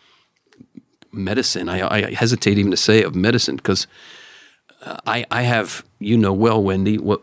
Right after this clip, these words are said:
you and I went through when you were pregnant with our first. And I'll, I'll get to that in a minute, or maybe I can let you tell that story. But, um,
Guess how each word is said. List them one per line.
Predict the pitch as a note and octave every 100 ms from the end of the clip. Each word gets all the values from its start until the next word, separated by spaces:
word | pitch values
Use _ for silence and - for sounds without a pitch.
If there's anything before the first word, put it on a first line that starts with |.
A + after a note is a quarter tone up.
| -
you | F#2 G#2+
and | G2+
I | B2+
went | C#3 G2+
through | - G2
when | F#2+ G#2
you | G#2
were | G2
pregnant | - A2 G#2+ -
with | F#2+
our | -
first. | - D3 G2+ -
And | G2+
I'll, | -
I'll | B2
get | B2+
to | -
that | A2 G2+
in | F#2+
a |
minute, | F#2+ A#2+ A2 -
or | G#2
maybe | G#2+ G#2+ G2+
I |
can | - G2+
let | G2
you | G#2+
tell | G#2+ G2
that | F#2 A2+
story. | - G#2 F#2
But, | F2+ - - - - - - - _ _ -
um, | G#2+ G2